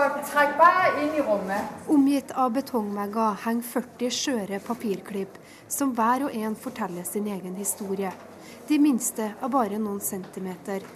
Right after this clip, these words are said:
Speaker 2: de største er flere meter. Alle er klippet for hånd.
Speaker 1: Dette er jo det klippet som jeg har, eh,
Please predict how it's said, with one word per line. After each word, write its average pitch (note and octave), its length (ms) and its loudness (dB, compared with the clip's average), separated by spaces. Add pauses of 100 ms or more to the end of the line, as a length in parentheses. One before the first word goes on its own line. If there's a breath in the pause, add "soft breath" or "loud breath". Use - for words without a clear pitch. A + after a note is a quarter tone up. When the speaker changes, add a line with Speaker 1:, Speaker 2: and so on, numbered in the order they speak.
(140)
Speaker 2:
de B3+ 100 -2
største G#3+ 540 -4 (180)
er B3 60 -4
flere G3 320 -6
meter. F#3+ 440 -6 (640 loud breath)
Alle G3 380 0 (140)
er B3 80 -6
klippet B3 400 -8
for F#3+ 180 -12
hånd. F#3+ 220 -6 (440)
Speaker 1:
Dette D4+ 420 4 (280)
er B3 260 0
jo B3+ 120 0 (420)
det C4+ 240 -4
klippet B3 560 -2
som C#4+ 320 -2
jeg B3 80 4 (160)
har, A#3 560 2 (140)
eh, A3 320 -2